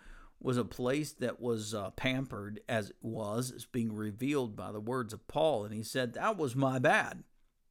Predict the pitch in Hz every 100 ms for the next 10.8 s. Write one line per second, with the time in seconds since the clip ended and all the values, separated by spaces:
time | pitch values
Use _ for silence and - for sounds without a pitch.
0 | - 127 123 143 127 131 - 107 - -
1 | 110 113 120 110 156 226 - - 104 120
2 | 113 120 117 185 226 104 101 104 104 107
3 | - - - - - _ - 107 - 120
4 | 120 - 120 107 110 - - - - 120
5 | - 143 123 - 139 110 113 131 131 127
6 | 110 151 220 190 117 101 - 110 110 147
7 | 123 110 110 139 123 120 120 117 117 196
8 | - - 117 98 101 107 101 98 104 127
9 | 160 92 110 - 113 113 110 107 - -
10 | - - 104 110 110 120 123 -